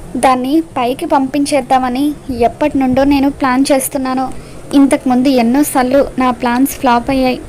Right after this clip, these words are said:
కానీ ఈసారి మాత్రం ఎట్టి పరిస్థితుల్లోనూ ప్లాన్ ఫ్లాప్ అవ్వదు." ఆరు కూడా ఆ బాగిని కాపాడకుండా ఉండడం కోసమని దాని ఫోటో ముందు పువ్వులను కూడా తీసేస్తున్నాను.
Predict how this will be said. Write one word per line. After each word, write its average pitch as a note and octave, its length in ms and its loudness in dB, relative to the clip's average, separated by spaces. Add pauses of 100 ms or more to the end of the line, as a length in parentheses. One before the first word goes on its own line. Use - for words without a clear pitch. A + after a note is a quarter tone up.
కానీ C4 320 2 (460)
ఈసారి D4+ 420 4
మాత్రం B3+ 460 0 (100)
ఎట్టి B3+ 280 0
పరిస్థితుల్లోనూ B3+ 800 0
ప్లాన్ C#4 420 0
ఫ్లాప్ A#3+ 380 -2
అవ్వదు." C4 320 2 (500)
ఆరు C4 260 4
కూడా C4+ 320 2 (960)
ఆ C4+ 100 2
బాగిని C4 640 -2 (280)
కాపాడకుండా C#4 760 0
ఉండడం C4+ 420 0
కోసమని C4 640 -2 (520)
దాని C#4 240 2
ఫోటో B3+ 360 -2
ముందు C4+ 420 0 (240)
పువ్వులను D4 400 2
కూడా C4 260 0
తీసేస్తున్నాను. C#4 840 0